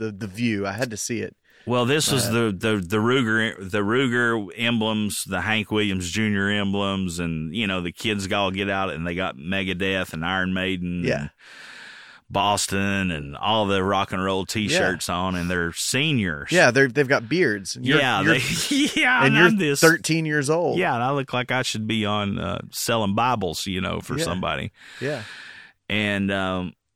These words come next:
Speaker 2: and I'm just like, "Holy cow, uh, this is, this is different,"
Speaker 1: There's a big
Speaker 2: you
Speaker 1: difference
Speaker 2: know?
Speaker 1: between an eight year,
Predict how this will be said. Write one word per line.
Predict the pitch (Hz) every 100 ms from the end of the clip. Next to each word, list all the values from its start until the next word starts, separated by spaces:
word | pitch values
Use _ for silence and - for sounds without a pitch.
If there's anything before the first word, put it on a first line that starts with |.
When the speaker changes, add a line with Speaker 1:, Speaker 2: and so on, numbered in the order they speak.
| _ -
Speaker 2:
and | 92
I'm | 92 101 92
just | 90 -
like, | 85 78 67
"Holy | - 87 95 90 69 58
cow, | - 78 80 67 - - - _ - -
uh, | 73 71
this | 76 85 -
is, | 67 - - - _ _ _
this | 90 90
is | 76 67
different," | 80 85 76
Speaker 1:
There's | 165 220
a | 233
big | 180
Speaker 2:
you | 156
Speaker 1:
difference | 165 180 139
Speaker 2:
know? | 135
Speaker 1:
between | 139 123
an | 117
eight | 117 120
year, | 120